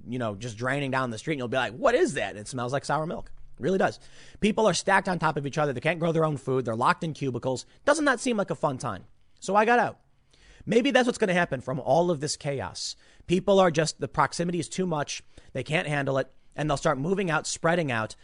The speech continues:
And we'll see, f-, for one thing, cities are major hubs of pollution. And if people start moving out of cities and getting little, li-, smaller plots of land where they can actually grow their own food, maybe we can start seeing a real,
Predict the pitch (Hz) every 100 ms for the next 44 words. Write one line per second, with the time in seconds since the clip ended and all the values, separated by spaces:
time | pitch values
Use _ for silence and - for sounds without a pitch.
0 | - - 123 160 156 170 - - 165 151
1 | 143 135 120 _ _ - - 175 160 220
2 | - 135 117 - 196 139 123 131 131 151
3 | 156 147 135 131 123 110 131 135 135 92
4 | 85 - - - - 151 165 - 220 226
5 | 226 220 165 170 170 151 147 - 127 104
6 | 107 127 127 143 151 139 127 175 - -
7 | 147 160 - 160 165 180 - 151 147 120
8 | 147 131 123 135 143 139 120 127 120 117
9 | 107 196 160 113 - - - - 143 226
10 | 262 220 - 180 - 165 147 135 123 127
11 | 190 185